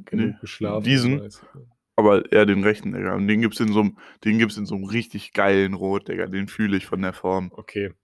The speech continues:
Speaker 1: also ihr könnt euch das jetzt alles nicht vorstellen, bla, bla, bla. Ist auch egal. So, wir, wir sind heute, wir neigen heute dazu, vom Thema abzuschweifen, hab ich recht?
Speaker 2: Absolut nicht. Ich glaub, die Cranberries kicken, Digga.
Speaker 1: Alter. Okay.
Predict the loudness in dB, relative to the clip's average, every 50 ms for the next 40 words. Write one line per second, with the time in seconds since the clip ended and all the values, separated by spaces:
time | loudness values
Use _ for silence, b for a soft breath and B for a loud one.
0 | _ _ -10 -8 -6 -4 -2 0 -2 -2 -2 -2 -4 0 2 2 4 4 4 4
1 | 2 4 4 2 2 4 4 6 6 6 4 4 2 -2 -4 -8 _ _ _ _
2 | -2 -2 -2 -2 -2 -4 -6 -6 -6 -6 -4 -2 -2 -2 -4 -4 -4 -4 -4 -4
3 | -4 -6 -6 -6 -8 -10 -12 -10 -4 -4 -4 -6 -6 -6 -4 -4 -2 0 2 2
4 | 2 0 -2 -4 _ _ _ _ _ _ -14 -6 -2 -2 -2 0 -2 -2 -2 -4
5 | 0 4 4 4 4 4 0 -6 -4 2 4 6 6 6 6 4 2 -2 0 0
6 | 0 2 4 4 4 4 2 2 2 2 4 4 4 2 2 2 2 0 0 2
7 | 2 0 0 0 -4 -6 -6 -6 _ _ _ _ -8 -6 -6 -6 -6 -6 -6 -4
8 | -4 -4 -4 -6 _ -10 -14 -12 -8 -6 -6 -6 -6 -10 -12 -14 -12 -8 -6 -6
9 | -6 -6 _ _ _ -6 -6 -6 -6 -8 -10 -6 -6 -4 -4 -2 -2 -4 -4 -4
10 | -8 _ _ -20 -16 -8 -8 -8 -8 -8 -14 -18 -18 _ 0 2 2 2 4 2
11 | 2 2 2 -2 -4 -6 -6 -2 0 0 0 0 -6 -8 -6 -6 -6 -6 -6 -6
12 | -6 -8 _ -10 -10 -10 -10 -8 -8 -6 -8 -8 -8 -12 b b b b b b
13 | b b b _ _ -8 -8 -4 0 2 4 4 4